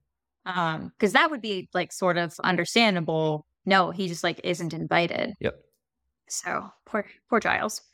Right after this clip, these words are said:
Speaker 2: Uh, Faith hits on Giles, which is strange. Faith says, "If I had known they came that young and cute, I would have requested a transfer. And it's not that I disagree with her."
Speaker 1: Correct.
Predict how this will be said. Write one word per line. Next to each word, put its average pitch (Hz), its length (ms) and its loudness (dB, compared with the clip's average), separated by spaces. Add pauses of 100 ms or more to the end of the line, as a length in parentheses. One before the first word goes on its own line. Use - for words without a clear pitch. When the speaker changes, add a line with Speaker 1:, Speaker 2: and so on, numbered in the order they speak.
Speaker 2:
Uh, 127 320 6
Faith 170 360 2
hits 160 240 0
on 104 140 4
Giles, 104 500 -2
which 107 180 -8
is 104 180 -4
strange. - 680 -4
Faith 110 240 2
says, 113 880 4
"If 120 160 -2
I 160 140 6
had 180 100 0
known 160 240 4
they 131 120 2
came 120 240 2
that 127 280 2
young 117 200 2
and 107 120 -2
cute, 117 440 2
I 127 120 4
would 120 160 0
have 107 120 -4
requested 113 420 -2
a 123 40 -2
transfer. - 560 -4 (220)
And 156 120 2
it's 160 140 2
not 202 220 4
that 320 100 4
I 220 100 6
disagree 170 420 2
with 113 160 -2
her." - 220 -10 (920)
Speaker 1:
Correct. 185 400 2